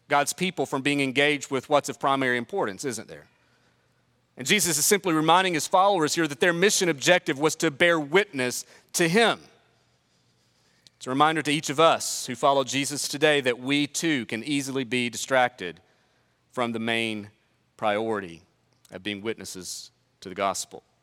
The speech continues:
You think about that. There are many things, even biblically speaking, there are many things that we can be doing as Christ followers, many good things, many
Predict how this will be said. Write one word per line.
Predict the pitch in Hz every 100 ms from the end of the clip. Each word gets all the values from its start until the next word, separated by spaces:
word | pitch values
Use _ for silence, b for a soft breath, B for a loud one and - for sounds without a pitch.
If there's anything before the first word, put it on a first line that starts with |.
| _ _ _ _ _ _ _ _ _
You | 143
think | 165 160
about | 120
that. | 120 117
There | 165
are |
many | 139 147 170 165
things, | - 147 101 76 - - - _ _ _ _ _ _
even | 156 202 165
biblically | 165 196 175 147
speaking, | - 196 202 143
there | 175
are | 180
many | 185 196
things | - 185 185 147
that | 147
we | 147 180 180 b b -
can | 190 214 233
be | 196 175
doing | 139 190 180 143
as | 156 165
Christ | - 180 170 -
followers, | 202 190 110 - - -
many | 165 220 214 - 123 113
good | 226 202
things, | - 208 175 92 76 - - b b b
many | 147 202 202